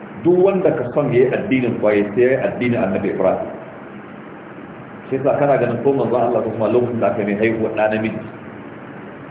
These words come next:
Subahin na yi sai ya ce, "Wulida liya laylata gulaman, wa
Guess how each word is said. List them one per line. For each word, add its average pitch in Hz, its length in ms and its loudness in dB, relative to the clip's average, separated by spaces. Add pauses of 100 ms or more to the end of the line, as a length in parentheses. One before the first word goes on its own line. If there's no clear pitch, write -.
(1000)
Subahin 120 400 2
na 113 80 2
yi 120 240 2
sai 113 100 2
ya 113 60 0 (140)
ce, 107 120 0 (640)
"Wulida 131 340 4
liya 123 300 2
laylata 113 500 2
gulaman, 101 480 2 (1300)
wa 110 80 4